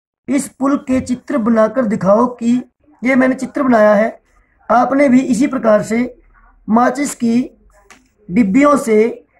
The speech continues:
एक पुल बनाना है और पुल बना कर देखना है ऊपर से देखने पर यह कैसा दिखेगा। ऊपर, ऊपर से आप देख सकते हैं, ऊपर से देखने पर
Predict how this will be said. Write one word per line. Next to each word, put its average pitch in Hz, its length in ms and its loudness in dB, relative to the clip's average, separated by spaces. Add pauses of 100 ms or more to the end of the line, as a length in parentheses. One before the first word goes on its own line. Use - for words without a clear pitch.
(140)
एक 247 200 0
पुल 285 260 2
बनाना 196 380 2
है 143 200 -4 (920)
और 247 140 2
पुल 302 280 2
बना 269 340 4
कर 262 180 0
देखना 233 460 2
है 233 320 0 (280)
ऊपर 269 320 0
से 285 180 2
देखने 262 340 4
पर 269 160 0
यह 262 180 2
कैसा 262 320 0
दिखेगा। 190 480 -2 (480)
ऊपर, 294 400 0 (1120)
ऊपर - 280 2
से 587 160 2
आप - 200 4
देख 262 200 0
सकते 247 280 -4
हैं, 240 200 0 (400)
ऊपर 277 280 4
से 294 100 4
देखने 269 320 4
पर 269 160 4